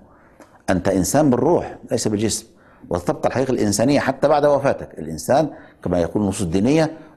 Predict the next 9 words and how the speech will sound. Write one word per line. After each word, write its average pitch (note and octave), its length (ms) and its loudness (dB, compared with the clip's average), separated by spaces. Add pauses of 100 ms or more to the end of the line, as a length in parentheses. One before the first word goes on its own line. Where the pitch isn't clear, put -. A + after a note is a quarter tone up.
"أنتم F2 200 -4
خلقتم A#2 460 -2 (280)
لل-، F2+ 220 2
للخلود، G#2 580 2
للبقاء، F#2 680 0
لا C3 160 2
للفناء". A#2 440 -2 (840)
شيء - 160 -8
طبيعي. C#3 480 0